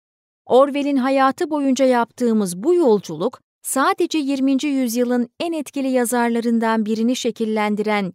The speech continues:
kişisel deneyimleri aydınlatmayacak, aynı zamanda eserlerinin kalıcı önemini de vurgulayacak. George Orwell'in hikayesi,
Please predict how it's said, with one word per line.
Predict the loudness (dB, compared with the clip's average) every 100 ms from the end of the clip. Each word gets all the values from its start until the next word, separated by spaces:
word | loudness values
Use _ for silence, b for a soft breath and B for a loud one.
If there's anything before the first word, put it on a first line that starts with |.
| -8
kişisel | -6 -6 -4 -4 -4
deneyimleri | -2 0 2 2 2 0 -2
aydınlatmayacak, | -2 -2 -4 -2 -4 -2 -2 -2 -2 -4 -4 _ _ _
aynı | 0 2 2 2
zamanda | 2 2 2 2 2 0 _ _
eserlerinin | -2 0 0 0 0 0 0 0 -4
kalıcı | -4 0 0 -2
önemini | 0 2 4 4 2
de | 0 -4 -4
vurgulayacak. | -6 -4 -4 -4 -4 -8 -10 -14 _ _ _ _ _
George | 2 4 4 2
Orwell'in | 0 2 2 2
hikayesi, | 0 -2 -4 -2 0 -2 -4 -4 -6